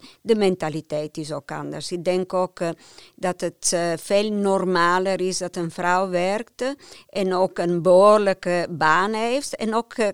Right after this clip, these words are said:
carrièreambitie heeft. En dit is echt iets wat ik nog een beetje mist. Ehm, dat, eh, dat ambitie. Ik denk dat, eh, eh, het is wel een hell of a job om, eh, een goede moeder en een goede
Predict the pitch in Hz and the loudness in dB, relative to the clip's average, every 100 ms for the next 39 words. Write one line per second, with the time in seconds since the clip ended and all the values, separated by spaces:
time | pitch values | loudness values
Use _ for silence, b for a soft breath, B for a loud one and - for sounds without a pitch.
0 | - 202 220 277 320 202 165 151 - 143 | -2 -2 0 0 0 -2 -4 -4 -6 -6
1 | 143 139 135 - B B B 220 214 285 | -6 -8 -10 -16 B B B -6 -2 -2
2 | 294 226 247 262 - - 240 269 - 214 | -2 0 0 -2 -8 -6 -6 -2 -4 -4
3 | 202 208 196 202 233 - 190 202 202 202 | -6 -10 -6 -4 -6 -8 -12 -10 -8 -6
4 | 226 - - 277 269 269 311 - - - | -6 -6 -8 -8 -6 -6 -4 -4 -4 -8
5 | - B B B B B B - 202 202 | -16 B B B B B B -6 -2 0
6 | 196 196 190 190 - 185 202 202 - - | -2 -4 -4 -6 -10 -6 -4 -4 -4 -2
7 | 180 185 180 180 196 - 214 220 330 359 | 0 0 -2 -6 -8 -8 -8 -4 -4 -2
8 | - - - - 226 220 240 247 226 220 | -4 -6 -12 -10 -6 -2 0 0 -2 -4
9 | - 208 196 185 - - - _ 233 214 | -2 0 0 -2 -6 -20 -20 _ -4 0
10 | 208 196 - 226 330 349 302 240 247 247 | 2 2 0 -2 0 2 2 0 0 2
11 | 180 147 190 302 330 247 208 170 190 170 | 0 0 0 2 2 0 0 -2 0 0
12 | 208 - B B B - 202 190 190 175 | -2 -6 B B B -4 -2 0 0 -2
13 | - 175 - 226 208 196 196 185 185 170 | -2 -6 -4 -4 -2 -2 -2 -2 -2 -2
14 | 175 170 185 185 180 170 | -4 -4 -2 0 0 0